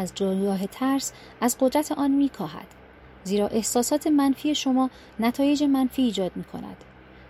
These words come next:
پس به خاطر بسپارید قصد شما زمانی آشکار می‌شود که همانند منبع قصد گردید. این منبع همه چیز را در بر می‌گیرد و همواره به موقع کارش را انجام می‌دهد. بنابراین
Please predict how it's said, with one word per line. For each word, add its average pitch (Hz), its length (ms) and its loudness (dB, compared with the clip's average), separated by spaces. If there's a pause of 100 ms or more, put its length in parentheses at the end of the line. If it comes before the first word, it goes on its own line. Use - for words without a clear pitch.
پس 214 160 -2
به 254 80 2
خاطر 294 340 0
بسپارید 269 600 0 (340)
قصد 202 240 -6
شما 240 380 0
زمانی 285 460 0
آشکار 247 460 -2
می‌شود 190 460 -4 (300)
که 202 100 -6
همانند 220 540 2
منبع 254 600 2
قصد 269 340 -4
گردید. 165 420 -6 (760)
این 202 160 2
منبع 220 360 2 (300)
همه 294 240 0
چیز 277 300 0
را 240 80 2
در 202 200 0
بر 185 180 -2
می‌گیرد 170 500 -10 (440)
و 202 80 0
همواره 240 500 4 (360)
به 254 80 6
موقع 277 260 4
کارش 240 480 -6
را 190 60 -6
انجام 175 320 -6
می‌دهد. - 600 -12 (440)
بنابراین 262 640 4